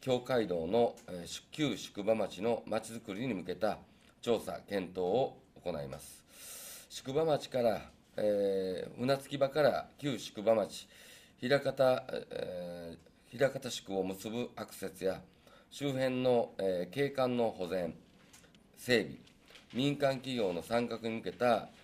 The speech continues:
環境の整備などについて検証をします。天満橋の八軒谷浜の船着き場から、枚方宿の緊-、えー、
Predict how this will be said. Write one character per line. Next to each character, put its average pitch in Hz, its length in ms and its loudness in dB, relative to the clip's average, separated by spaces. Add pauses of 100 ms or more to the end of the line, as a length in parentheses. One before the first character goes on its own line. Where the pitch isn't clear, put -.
(280)
環 127 240 2
境 123 240 0
の 117 160 2
整 127 180 -2
備 90 140 -2
な 85 80 -2
ど 82 60 -4
に 80 100 -8
つ 87 100 -12
い 87 80 -8
て 143 140 -2
検 90 280 -6
証 98 80 -6
を 127 220 -2
し - 160 -12
ま 76 100 -10
す。 - 360 -18 (1000)
天 135 240 0
満 160 160 2
橋 110 300 0
の 113 320 4
八 - 240 -12
軒 131 220 -2
谷 123 120 0
浜 90 200 -4
の 104 260 0
船 95 200 -6
着 - 100 -18
き 92 100 -12
場 90 100 -2
か 117 140 2
ら、 104 120 2 (600)
枚 123 200 4
方 123 200 0
宿 - 220 -8
の 135 360 4 (120)
緊-、 120 380 2 (480)
え 98 800 0
ー、 - 180 -20